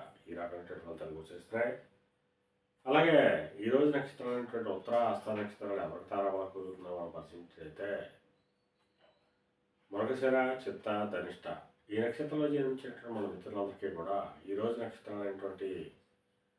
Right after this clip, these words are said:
ఉత్తర, హస్త నక్షత్రాలు అనుకూలంగా ఉంటాయి. అందువల్ల ఇప్పుడు చెప్పుకుంటున్న నక్షత్ర జాతకులందరికీ ఈరోజు సౌకర్యంగా ఉండే అవకాశం ఉంది. అలాగే ఈరోజు రాశిఫలాలను మనం పరిశీలించినట్లయితే మేషరాశిలో జన్మించిన వాళ్ళకి ఈరోజు సంతానానికి సంబంధించిన శుభవార్తలు ఉంటారు.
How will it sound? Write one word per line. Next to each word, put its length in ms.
ఉత్తర, 200
హస్త 320
నక్షత్రాలు 480
అనుకూలంగా 420
ఉంటాయి. 260
అందువల్ల 320
ఇప్పుడు 180
చెప్పుకుంటున్న 480
నక్షత్ర 300
జాతకులందరికీ 640
ఈరోజు 240
సౌకర్యంగా 460
ఉండే 160
అవకాశం 320
ఉంది. 140
అలాగే 280
ఈరోజు 300
రాశిఫలాలను 520
మనం 220
పరిశీలించినట్లయితే 680
మేషరాశిలో 600
జన్మించిన 360
వాళ్ళకి 260
ఈరోజు 260
సంతానానికి 480
సంబంధించిన 380
శుభవార్తలు 480
ఉంటారు. 240